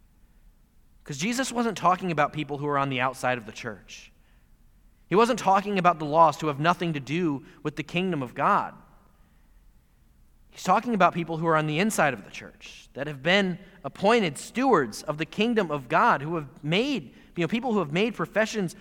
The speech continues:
of faith, perhaps people who come to church every Sunday. 'Cause you see,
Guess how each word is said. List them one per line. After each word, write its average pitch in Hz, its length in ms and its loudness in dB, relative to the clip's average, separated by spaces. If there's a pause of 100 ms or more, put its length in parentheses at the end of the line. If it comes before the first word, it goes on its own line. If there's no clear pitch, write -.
(100)
of 143 100 -4
faith, 196 560 -2
perhaps 233 400 -2
people 196 240 -2
who 180 100 -2
come 202 220 0
to 202 60 -2
church 247 320 0
every 170 200 0
Sunday. 123 460 -4 (3250)
'Cause 147 100 -12
you 180 60 -6
see, 226 400 -4